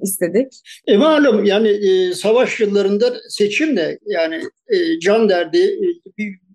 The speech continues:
Speaker 2: bir milyonun üstünde insanımızı kaybettiğimiz savaşın, e, suçlarını yargılayamadığımız gibi ki suçlusunu yargılayamayan bir toplum iyi seçim de yapamaz. Yapamaz.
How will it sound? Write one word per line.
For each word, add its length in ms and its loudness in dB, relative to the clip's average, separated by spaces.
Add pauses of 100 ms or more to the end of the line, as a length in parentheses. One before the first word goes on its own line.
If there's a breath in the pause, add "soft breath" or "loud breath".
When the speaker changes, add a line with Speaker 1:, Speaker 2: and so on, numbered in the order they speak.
(200)
Speaker 2:
bir 160 -6
milyonun 480 4
üstünde 400 -2
insanımızı 600 0
kaybettiğimiz 560 0
savaşın, 580 0 (220)
e, 220 4
suçlarını 640 0
yargılayamadığımız 1000 2
gibi 300 -4 (760)
ki 300 0 (300 loud breath)
suçlusunu 760 0
yargılayamayan 960 2
bir 160 -6
toplum 500 -4 (360)
iyi 180 2
seçim 380 -2
de 40 2
yapamaz. 760 -6 (420)
Yapamaz. 640 0